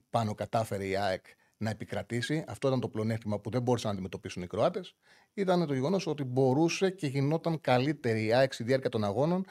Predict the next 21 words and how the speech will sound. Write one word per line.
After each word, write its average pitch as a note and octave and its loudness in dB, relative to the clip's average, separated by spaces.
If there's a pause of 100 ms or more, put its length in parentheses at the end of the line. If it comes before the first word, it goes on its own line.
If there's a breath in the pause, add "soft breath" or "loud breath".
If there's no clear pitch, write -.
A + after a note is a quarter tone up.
(200 loud breath)
Δεν, D3+ 4
όχι F3 -4
μόνο G3 2
δεν E3 0
έχανε C3+ -2
την B2 0
έντασή G#2 -4
της, - -12 (200)
ανέβασε C3 4
την G#2+ -6
έντασή F2+ -4
της, E3 -14 (260 loud breath)
κάτι F3 2
το E3 2
οποίο D#3+ 2 (240 soft breath)
οι F#3+ 0
Κροάτες C#3 4
δεν C#3 2
μπορούσαν C#3+ -2
να B2 0
αντιμετωπίσουν. A2 -4